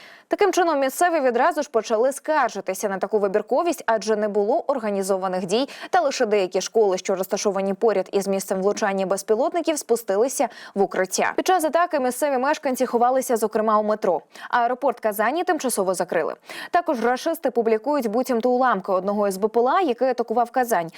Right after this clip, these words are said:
На ньому написано: "Як вам Київ за три дні?". В місті не на жарт тривожно. Місцеві активно діляться картами із місцем розміщення бомбосховищ.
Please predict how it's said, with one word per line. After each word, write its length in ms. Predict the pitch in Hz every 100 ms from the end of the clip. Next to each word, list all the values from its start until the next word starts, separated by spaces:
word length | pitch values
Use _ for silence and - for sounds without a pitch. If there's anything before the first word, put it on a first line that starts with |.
| -
На 100 | 320
ньому 240 | 311 359 359
написано: 540 | 254 240 277 311 285 - -
"Як 360 | 226 240 294 330
вам 240 | 392 349
Київ 420 | - 220 240 302
за 180 | 233 208
три 280 | 196 190 185
дні?". 300 | 170 170 156
В 60 | 277
місті 420 | 349 381 - 330
не 140 | 277
на 140 | 285 247
жарт 340 | 254 285 294
тривожно. 640 | 285 269 294 190 190 170 170
Місцеві 400 | 277 269 - 349
активно 380 | 220 - 269 220
діляться 420 | 190 262 226 196
картами 580 | - 220 254 269 220 208
із 200 | 220 196
місцем 400 | 196 202 - 202
розміщення 680 | 202 196 202 233 - 254 226
бомбосховищ. 1080 | 190 196 190 202 - 277 285 170 165 -